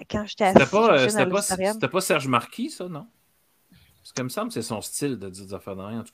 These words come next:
Speaker 2: cas. Mais c'est parce que la ligne est mince quand tu tombes dans le bof, là, tu sais, tu, des fois, t'es
Speaker 1: Ouais.
Speaker 2: rendu dans le bof, puis oh,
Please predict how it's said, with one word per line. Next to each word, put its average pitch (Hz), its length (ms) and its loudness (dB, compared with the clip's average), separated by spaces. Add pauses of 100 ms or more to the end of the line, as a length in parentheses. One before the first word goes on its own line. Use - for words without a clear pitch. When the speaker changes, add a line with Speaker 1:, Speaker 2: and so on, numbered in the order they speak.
(100)
Speaker 2:
cas. 127 60 -12 (1000)
Mais 156 120 4
c'est 170 60 -4
parce 185 160 6
que 214 80 2
la 196 180 8
ligne 269 200 -2
est 196 140 2
mince 214 320 0
quand 147 140 0
tu - 100 -12
tombes 185 260 2
dans 135 140 6
le 131 60 2
bof, 160 340 8
là, 135 140 0
tu - 80 -10
sais, 220 180 0
tu, 151 280 2
des 143 140 6
fois, 226 140 2
t'es 202 100 2
Speaker 1:
Ouais. 151 80 4
Speaker 2:
rendu 147 160 2
dans 165 120 4
le 143 60 2
bof, 214 260 2
puis 147 120 -2
oh, 214 240 8